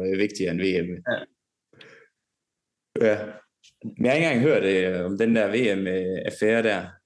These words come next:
Speaker 1: Hvad fanden der skete til sidst?
Speaker 2: Altså, det sker jo ikke så meget. Vi, vi, i de firs kilometer, eller whatever, vi ligger i udbrud, øh,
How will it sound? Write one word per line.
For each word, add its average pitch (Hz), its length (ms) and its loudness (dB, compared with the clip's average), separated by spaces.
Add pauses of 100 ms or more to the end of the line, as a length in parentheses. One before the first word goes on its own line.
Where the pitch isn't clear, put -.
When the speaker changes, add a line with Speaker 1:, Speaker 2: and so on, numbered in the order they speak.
(120)
Speaker 1:
Hvad - 100 -6
fanden 107 220 0
der 104 60 2
skete 110 300 0
til - 220 -10
sidst? 110 180 -2 (1600)
Speaker 2:
Altså, - 200 -12 (100)
det - 320 -10
sker 104 180 -2
jo 120 60 0
ikke 117 120 -2
så 117 60 -4
meget. 117 440 0
Vi, 123 80 -8 (520)
vi, 117 100 -4 (160)
i - 20 -2 (100)
de 151 280 -2
firs 180 240 0
kilometer, 131 500 2
eller 107 320 2
whatever, 120 340 0
vi 123 60 -2
ligger 113 200 2
i 113 40 2 (100)
udbrud, 135 280 -2 (420)
øh, 107 340 0